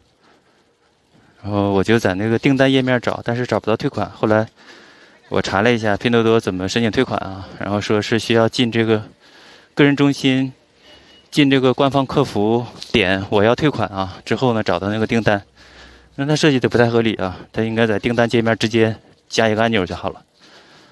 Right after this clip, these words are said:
很快这个款就退回来，之后我又，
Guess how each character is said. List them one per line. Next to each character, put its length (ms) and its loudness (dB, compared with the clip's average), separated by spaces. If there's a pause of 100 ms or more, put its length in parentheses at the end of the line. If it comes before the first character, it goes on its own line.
(240)
很 140 -2
快 180 2
这 140 0
个 160 0
款 240 -4
就 60 -4
退 160 -2
回 120 0
来， 240 -2
之 120 -6
后 180 0
我 100 2
又， 240 0